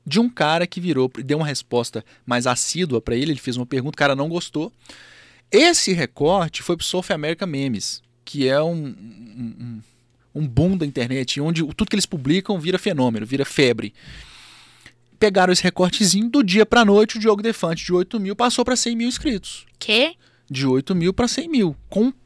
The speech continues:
Speaker 1: pequeno recorte. O cara tava produzindo conteúdo ali, ó, há um tempão. Aí apareceu um
Speaker 2: Sabe?
Speaker 1: recortezinho e lançaram isso lá. Aí, em sequência, o Felipe Neto, ele já tava com cem mil,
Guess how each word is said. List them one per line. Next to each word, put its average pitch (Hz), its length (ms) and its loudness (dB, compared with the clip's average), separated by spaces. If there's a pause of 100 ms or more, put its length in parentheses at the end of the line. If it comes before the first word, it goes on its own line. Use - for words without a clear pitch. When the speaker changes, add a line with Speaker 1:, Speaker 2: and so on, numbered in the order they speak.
(120)
Speaker 1:
pequeno 339 480 2
recorte. 208 460 2
O - 20 -12
cara 247 180 2
tava 277 160 4
produzindo 214 320 0
conteúdo 170 400 -2
ali, 185 180 2
ó, 123 120 4 (280)
há 151 80 -4
um 147 80 -2
tempão. 147 420 0 (680)
Aí 233 120 6
apareceu 302 520 4
um - 20 2
Speaker 2:
Sabe? 269 200 6
Speaker 1:
recortezinho 262 680 2 (240)
e 240 80 0
lançaram 233 540 2
isso - 160 -6
lá. 170 300 2
Aí, 269 360 0
em 349 140 -8
sequência, 196 880 -4 (520)
o 339 180 6
Felipe 175 400 -2
Neto, 160 480 -4
ele 147 120 -2
já 131 120 0
tava 123 160 -4
com 135 120 -8
cem 160 220 -6
mil, 170 300 -4